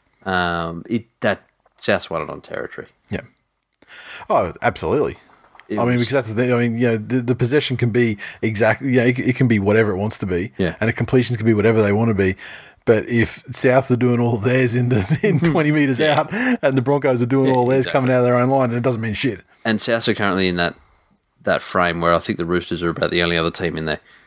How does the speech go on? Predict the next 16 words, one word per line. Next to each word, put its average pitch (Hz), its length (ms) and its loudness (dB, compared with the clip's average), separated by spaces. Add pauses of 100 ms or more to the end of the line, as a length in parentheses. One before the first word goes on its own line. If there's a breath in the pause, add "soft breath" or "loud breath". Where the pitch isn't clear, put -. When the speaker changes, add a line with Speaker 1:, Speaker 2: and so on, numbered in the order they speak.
(840 loud breath)
Speaker 1:
where, 92 800 2
you 92 100 -6
know, 87 120 -2
the, 80 220 -6 (180)
the 107 100 -8
whole 107 120 -2
thing 90 200 -6
about 82 160 -2
winning 85 160 -6
games 82 320 -2
at - 60 -10
the 82 60 -10
moment 80 220 -6
is 80 60 -14
about - 180 -6
making 80 540 -4